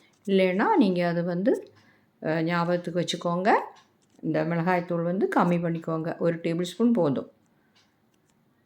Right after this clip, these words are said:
ஓகே, இன்னும் கொஞ்ச நேரம் கொதிக்க விட்டுறலாம். நம்ம கிரேவி வந்து கொஞ்சம் திக்காகணும்.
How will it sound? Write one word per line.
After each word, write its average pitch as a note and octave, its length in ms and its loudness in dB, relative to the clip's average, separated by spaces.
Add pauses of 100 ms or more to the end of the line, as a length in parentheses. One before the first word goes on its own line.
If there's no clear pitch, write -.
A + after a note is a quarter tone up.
(1700)
ஓகே, G4 240 -2 (1700)
இன்னும் A3+ 280 2
கொஞ்ச E3+ 220 0
நேரம் E3 360 0 (540)
கொதிக்க E3 300 -4
விட்டுறலாம். D#3+ 480 -2 (1040)
நம்ம F3 180 -2
கிரேவி F#3+ 320 6
வந்து E3+ 240 2
கொஞ்சம் F#3+ 420 2
திக்காகணும். F3+ 680 2